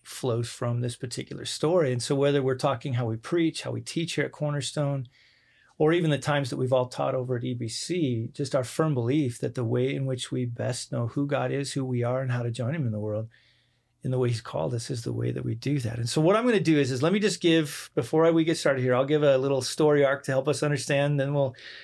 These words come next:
give some hooks for people to kinda cling on to. And then we'll start to work through the story in regards to sexuality. So in the biblical story, we all know that the way in which the entire story is framed, it's framed from the position first of creation. That's the,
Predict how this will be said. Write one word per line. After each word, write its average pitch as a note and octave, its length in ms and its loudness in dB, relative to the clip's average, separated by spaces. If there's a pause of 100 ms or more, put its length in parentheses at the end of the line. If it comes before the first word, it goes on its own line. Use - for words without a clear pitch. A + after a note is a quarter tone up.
give G#3+ 140 2
some F3+ 120 2
hooks F#3+ 280 0
for F3 140 2
people E3+ 380 2
to - 220 2
kinda D#3+ 260 0
cling D3+ 280 0
on D3+ 180 2
to. D#3+ 260 0 (560)
And D3+ 120 4
then D3+ 60 4
we'll C#3+ 100 2
start C#3+ 220 0
to D3 60 -2
work C#3 180 0
through C3 140 -2
the A#2 40 -2
story B2 280 0
in A#2+ 60 -4
regards A#2+ 280 -4
to - 60 -8
sexuality. A#2+ 680 -4
So C#3 360 0 (300)
in E3 100 0
the D#3 40 4
biblical G#3 340 2
story, C#3 400 4
we C#3 140 2
all D#3 160 4
know C3+ 320 2 (240)
that B2+ 200 0
the C#3+ 100 2
way C#3 200 4
in D#3 120 2
which D3+ 240 0
the C#3+ 80 0
entire C3+ 320 0
story C#3 340 -2
is B2 80 -2
framed, C3+ 400 -2
it's B2+ 140 -8
framed C3 320 -2
from C#3+ 160 -4
the C#3 40 -2
position B2+ 500 -2
first C3+ 340 -4
of C#3+ 120 -4
creation. D#3+ 560 -2
That's A#2 240 -6
the, A#2+ 240 -4